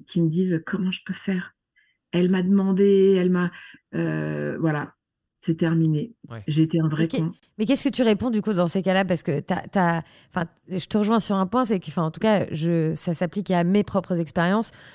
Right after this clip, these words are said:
Speaker 3: C'est vrai que moi, souvent, une fois que je suis partie, c'est vraiment fini, quoi. Il y a pas de, c'est, c'est,
Speaker 2: Il y a
Speaker 3: ça,
Speaker 2: pas de
Speaker 3: c'est
Speaker 2: retour possible.
Speaker 3: Non, il y a pas de
Speaker 2: Sauf
Speaker 3: retour possible.
Speaker 2: si on t'offre une bouteille de Ricard, c'est vrai que
Speaker 3: Évidemment, <laughs> évidemment.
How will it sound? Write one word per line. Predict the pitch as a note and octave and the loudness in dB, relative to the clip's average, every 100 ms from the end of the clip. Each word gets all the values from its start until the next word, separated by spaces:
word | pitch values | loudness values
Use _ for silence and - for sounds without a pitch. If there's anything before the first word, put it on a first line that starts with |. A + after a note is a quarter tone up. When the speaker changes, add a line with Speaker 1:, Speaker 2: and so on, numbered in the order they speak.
| - _ - | -20 _ -8
Speaker 3:
C'est | F#3 | -2
vrai | F#3 | -2
que | G#3 | 0
moi, | G#3 G#3 | 2 2
souvent, | - F3+ G#3+ | 0 0 0
une | G#3 | 0
fois | G3+ | -2
que | - | -2
je | |
suis | D#3 | -6
partie, | - D#3+ - A#3 A#3+ _ _ - - _ _ | -4 -4 -4 -4 -4 _ _ -18 -18 _ _
c'est | _ - D#3+ | _ -14 -8
vraiment | E3 D#3 F3+ E3+ F3+ | -6 -2 0 0 -2
fini, | - A3 G#3+ | 0 0 0
quoi. | E3 D#3 F#2 | -2 -6 -6
Il | |
y | - | -6
a | D#3+ | -2
pas | - F3+ | 0 0
de, | E3 E3 E3 D#3+ _ _ _ _ _ A2 | 0 0 0 -2 _ _ _ _ _ -20
c'est, | - - D#3+ | -14 -8 -6
c'est, | - B2+ | -6 -6
Speaker 2:
Il | |
y | B2+ | 0
a | |
Speaker 3:
ça, | D3+ | 2
Speaker 2:
pas | |
de | |
Speaker 3:
c'est | C#3 | 2
Speaker 2:
retour | D#3 C#3+ | 0 -2
possible. | C3+ B2+ A2+ F#2+ G#3 | -2 -4 -8 -6 0
Speaker 3:
Non, | A3+ | 2
il | G3 | 2
y | |
a | E3+ | 2
pas | A3+ | 2
de | G3+ | 4
Speaker 2:
Sauf | F#3 | 4
Speaker 3:
retour | G#3+ E3+ | 2 -2
possible. | F3+ C3 | -6 -6
Speaker 2:
si | - | -2
on | D3+ | 0
t'offre | D#3+ - | 2 0
une | D3 | 0
bouteille | C3+ C#3+ | 0 2
de | B2+ | 2
Ricard, | A#2+ A#2 C3 C#3 | 2 0 -2 -2
c'est | F3 G#3 | 0 2
vrai | F3+ | 4
que | B3 | 4
Speaker 3:
Évidemment, | C4 C4 C#4 C4+ G3 E3 | 6 6 6 6 4 2
<laughs> | C4+ | 2
évidemment. | G3+ A#3+ G#3+ G3+ F3+ | 4 2 2 2 0